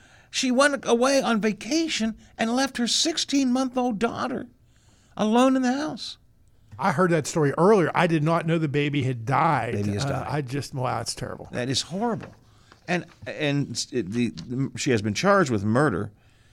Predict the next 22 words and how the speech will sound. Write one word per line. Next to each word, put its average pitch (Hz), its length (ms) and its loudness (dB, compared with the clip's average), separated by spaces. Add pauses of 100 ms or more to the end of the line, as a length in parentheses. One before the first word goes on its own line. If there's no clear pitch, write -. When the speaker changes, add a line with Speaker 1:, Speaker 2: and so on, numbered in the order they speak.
(480)
Speaker 1:
but 139 200 0 (1200)
I 226 120 2
shake 320 320 0
my 254 140 -4
head. 214 240 -2
There 214 100 2
are 196 40 -6
certain 285 300 -4
things 214 220 -6
I 165 80 -6
shake 196 260 -6
my 180 140 -6
head 165 180 -2
on. 165 240 -4
I 151 140 -6
truly, 190 580 0
literally 185 640 2
do 170 360 -2
not 170 300 -2
understand 123 560 -6
them. 107 120 -10
I, 247 280 -4